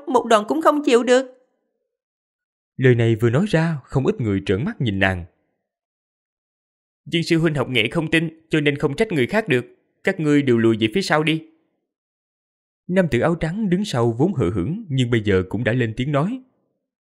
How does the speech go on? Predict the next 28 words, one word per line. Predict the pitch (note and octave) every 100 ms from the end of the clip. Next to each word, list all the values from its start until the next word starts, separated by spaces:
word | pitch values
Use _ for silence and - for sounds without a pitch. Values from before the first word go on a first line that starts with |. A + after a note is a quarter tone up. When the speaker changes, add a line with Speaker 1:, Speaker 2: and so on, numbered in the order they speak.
| _ _
Speaker 2:
Trừ | A#2 A#2+ A#2
Cơ | D3+ C#3+
Tử | C#3
Nguyệt | A#2 -
ở | C#3+
ngoài | A2+ F#2+ F#2 F2 _ -
thì | A#2+ G#2+
gã | F#2+ C3+
là | F3+ G#2+
người | G#2
bình | G#2+ G2+ F#2
tĩnh | G2 F3
nhất. | B3+ _ _ _ _ _ B2
Gã | B2
nhìn | F3+ B2 A#2+
về | A#2 G#3
phía | G3
Diệp | G#2+ -
Phàm, | G#2+ F#2 D#2+ -
nói: | B2 F#3+ C4 - _ _ _ _ _ _ _ _ _ _ _ _ _
Speaker 3:
"Ngươi | D#3 E3
đã | D#3
nhiều | D#3 B2+
lần | A#2 A#2+
đả | B2
thương | F3 D3
đệ | A2+ -
tử | B2